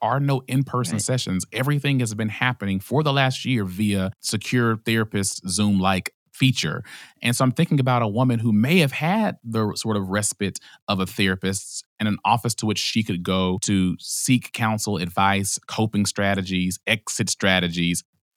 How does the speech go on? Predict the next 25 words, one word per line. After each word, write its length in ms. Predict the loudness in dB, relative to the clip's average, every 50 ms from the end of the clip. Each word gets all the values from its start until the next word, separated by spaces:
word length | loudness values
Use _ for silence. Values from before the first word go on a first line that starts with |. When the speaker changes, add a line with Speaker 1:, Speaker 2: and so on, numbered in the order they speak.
| _ 0
Speaker 1:
and 180 | 2 2 2
now 220 | 2 2 2 2 2
being 320 | 2 0 0 0 0 0
confined 720 | 0 -2 -2 -2 -2 0 0 0 2 2 2 0 0 -2 -2
to 160 | -2 -2 -2
her 180 | 0 -2 -2
home 580 | -2 -2 0 0 0 0 0 -2 -2 -4 -6 -8 -10 _ _ _ _ _ _ _ _ _ _ _
and 120 | -6 -4
having 300 | -2 0 2 2 2 2
to 260 | 0 0 -2 -2 -4 -6
have 360 | -2 0 2 2 2 0 -2
that 220 | -2 -2 -2 -4 -4
conversation 1040 | -2 0 2 2 2 0 -2 -2 -2 -2 0 0 0 0 0 -2 -2 -2 -2 -4 -6 _ _
over 300 | 0 0 2 2 2 4
something 280 | 4 4 4 4 4
like 220 | 4 4 4 2 2
Zoom. 540 | 2 4 4 4 4 2 0 -2 -4 -6 -8 -12 _ _ _ _ _ _ _ _ _ _
Headphones 580 | -6 0 2 2 2 4 2 2 4 4 2 2
can't 280 | 2 2 2 2 2
keep 220 | 0 0 0 0 0
you 100 | -2 0
safe 320 | 0 2 2 2 2 2
in 120 | 2 2 2
that. 160 | 2 0 -2
If 140 | -6 -8